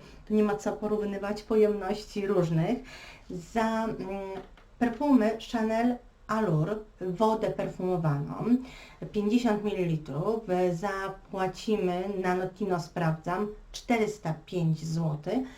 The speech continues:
Natomiast, e, za Jodejmę Fels Fashion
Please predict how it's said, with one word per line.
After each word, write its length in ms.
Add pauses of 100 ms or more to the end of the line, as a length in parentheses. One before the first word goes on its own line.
(280)
Natomiast, 920
e, 260
za 360 (100)
Jodejmę 680 (240)
Fels 320
Fashion 640